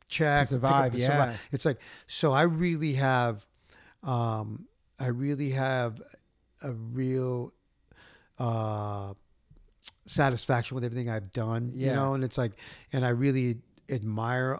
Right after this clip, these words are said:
Speaker 1: I really love all the bands that I've been able to play. I do. And I
Speaker 2: Yeah.
Speaker 1: still, you know, I, I still love when I, you know, everything that I've been able to do over the course of the years to where I don't compare them to one another 'cause each one of them is so special in their own, you know, and
Speaker 2: That's,
Speaker 1: I,
Speaker 2: that's
Speaker 1: and I don't know if that's,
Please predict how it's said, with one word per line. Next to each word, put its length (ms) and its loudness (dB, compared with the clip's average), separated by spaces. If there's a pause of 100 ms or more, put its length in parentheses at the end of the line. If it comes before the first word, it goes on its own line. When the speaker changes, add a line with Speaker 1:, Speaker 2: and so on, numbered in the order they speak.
Speaker 1:
I 60 2
really 260 2
love 280 4
all 120 4
the 100 -4
bands 260 -2
that 80 -2
I've 140 -4
been 120 -4
able 180 -4
to 80 -10
play. 160 -8
I 100 -2
do. 360 2
And 80 -2
I 60 2
Speaker 2:
Yeah. 200 0
Speaker 1:
still, 380 6 (400)
you 160 4
know, 360 0
I, 180 -6 (100)
I 100 -2
still 280 -2
love 360 0 (1400)
when 140 -2
I, 80 -2
you 160 -4
know, 160 -2
everything 380 0
that 140 0
I've 160 -2
been 140 0
able 220 -2
to 220 -6 (1080)
do 340 0
over 580 0 (260)
the 120 -6
course 340 -2
of 80 -14
the 80 -8
years 580 -6 (460)
to 120 -4
where 180 0
I 120 0
don't 260 -2
compare 560 -4
them 180 -4
to 100 -6
one 200 0
another 260 0
'cause 240 -4
each 240 -4
one 220 -2
of 80 0
them 160 -4
is 120 -6
so 260 0
special 500 -2
in 60 0
their 120 0
own, 140 -2
you 100 2
know, 120 2
and 120 6
Speaker 2:
That's, 200 6
Speaker 1:
I, 40 0
Speaker 2:
that's 160 -10
Speaker 1:
and 80 4
I 60 8
don't 120 6
know 100 6
if 80 4
that's, 260 4